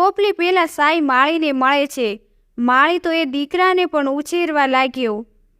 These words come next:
ત્રીજી વખત રાણીને સારા દિવસો રહ્યા ત્યારે રાજાને આશા હતી કે આ વખતે રાણી ઠીકઠાક બાળકને જન્મ દેશે,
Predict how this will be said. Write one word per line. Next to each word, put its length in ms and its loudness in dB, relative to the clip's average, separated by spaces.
ત્રીજી 420 2
વખત 420 0
રાણીને 560 2
સારા 420 2
દિવસો 480 -4
રહ્યા 440 2
ત્યારે 360 2
રાજાને 540 2
આશા 500 2
હતી 240 -2
કે 320 -2
આ 220 2
વખતે 460 0
રાણી 360 2
ઠીકઠાક 720 -2
બાળકને 540 2
જન્મ 400 0
દેશે, 560 -2